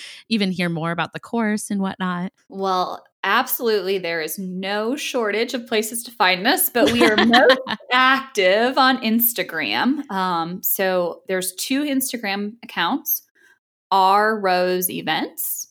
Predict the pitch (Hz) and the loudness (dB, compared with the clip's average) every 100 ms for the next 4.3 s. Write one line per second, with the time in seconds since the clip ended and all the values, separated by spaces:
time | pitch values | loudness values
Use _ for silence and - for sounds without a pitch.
0 | _ 180 - - 165 156 165 - 170 - | _ -14 -12 -12 -8 -8 -8 -6 -6 -6
1 | - 175 170 170 - 156 160 170 147 254 | -6 -4 -2 -2 -2 -6 -6 -4 -4 -4
2 | - 175 160 - 196 208 233 233 226 208 | -6 -6 -6 0 4 4 4 2 0 -2
3 | 202 214 311 359 - - _ 214 208 196 | 0 0 -2 -6 -10 -10 _ -2 0 0
4 | 196 196 | -2 -6